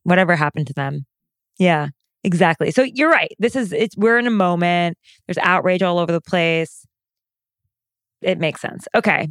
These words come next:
fair enough. And then, uh, 'cause actually two debates, the Fox Business News debate, obviously business is all about the economy. So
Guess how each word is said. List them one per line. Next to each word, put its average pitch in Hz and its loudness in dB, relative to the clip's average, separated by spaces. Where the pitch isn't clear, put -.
fair 190 4
enough. 160 -2
And 202 -2
then, 190 0
uh, - -8
'cause 214 0
actually 208 0
two 226 0
debates, 185 0
the 202 2
Fox 214 -2
Business 190 -2
News 156 -8
debate, 147 -6
obviously 156 -2
business 147 -4
is - -20
all 139 -2
about - -8
the - -10
economy. 170 0
So - -12